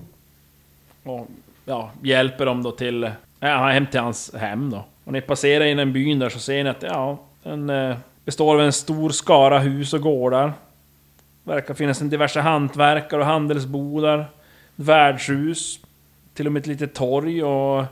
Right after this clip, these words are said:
i änden av det här stråket som ni går så ser ni en liten gerbanisk helgedom.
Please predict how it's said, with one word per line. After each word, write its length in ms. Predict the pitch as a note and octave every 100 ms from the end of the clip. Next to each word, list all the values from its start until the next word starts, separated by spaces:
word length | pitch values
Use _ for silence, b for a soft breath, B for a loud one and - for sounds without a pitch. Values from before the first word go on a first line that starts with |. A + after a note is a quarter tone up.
| - _
i 120 | D#3+
änden 280 | D#3 C#3+ D#3+
av 60 |
det 80 | D3
här 120 | C#3
stråket 680 | C3+ - D3 C#3 D3 D3 C#3+
som 140 | C#3+
ni 80 | C#3
går 260 | C3 C3 C3
så 400 | C3 C3+ C3 - - _
ser 240 | - D3+ C#3
ni 60 |
en 60 | C#3
liten 400 | C3 C#3 C3 C3 C#3 A#2+
gerbanisk 840 | C#3+ C3 C3 C3 C#3 C3+ - - -
helgedom. 760 | D#3 C3 A#2+ B2 C3 C3+